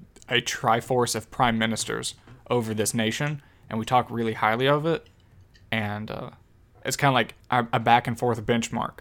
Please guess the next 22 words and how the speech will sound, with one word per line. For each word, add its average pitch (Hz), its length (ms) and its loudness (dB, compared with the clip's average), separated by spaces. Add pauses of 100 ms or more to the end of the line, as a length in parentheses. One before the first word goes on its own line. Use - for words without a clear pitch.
where - 140 -4
it's 143 100 -6
just - 120 -8
like, 135 200 -4
oh, 190 320 2 (520)
you 151 100 -4
know, 113 320 0 (220)
Canada's 151 480 2
cool, 139 500 0 (680)
but 113 340 2 (180)
it's 139 120 -8
not 123 180 4
as 117 100 0
cool 123 340 0
as, 104 540 -2
and 117 100 -6
then 107 100 -4
we 107 80 -2
give, 107 200 -2
like, 95 160 -2
our 120 180 4
nation, 110 460 0